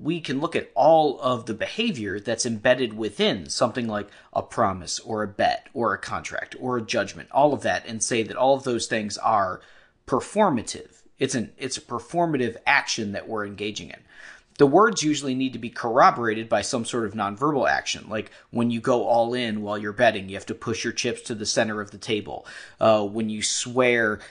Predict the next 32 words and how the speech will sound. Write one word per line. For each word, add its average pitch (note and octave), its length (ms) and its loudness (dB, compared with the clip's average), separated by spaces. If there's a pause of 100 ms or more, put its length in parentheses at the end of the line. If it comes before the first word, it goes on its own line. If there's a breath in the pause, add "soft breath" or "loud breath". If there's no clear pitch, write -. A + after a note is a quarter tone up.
(180 loud breath)
with A2+ 220 -4
your G#2+ 100 -2
hand A#2+ 400 0
on G#2 100 -2
a G2+ 40 -2
holy A2 360 -4
text - 380 -2
like G#2 140 -4
the G#2 60 -10
Bible G#2+ 400 2
or G2+ 180 -10
the G#2 80 -12
Quran, G#2+ 580 -6
you A2 80 -2
don't C3 160 0
just A#2 160 -6
do B2+ 80 -4
one A2+ 380 -4
or G#2+ 180 -8
the G#2+ 160 0
other. B2 300 4 (280 loud breath)
It's - 200 -6
a C#3 80 0
performative B2 600 -6
collection A#2+ 580 -2
of - 260 -8
actions A#2 520 0
that A2+ 140 2
all A#2+ 220 0
make A2 300 -4
up G#2 180 -2
this G#2+ 320 -4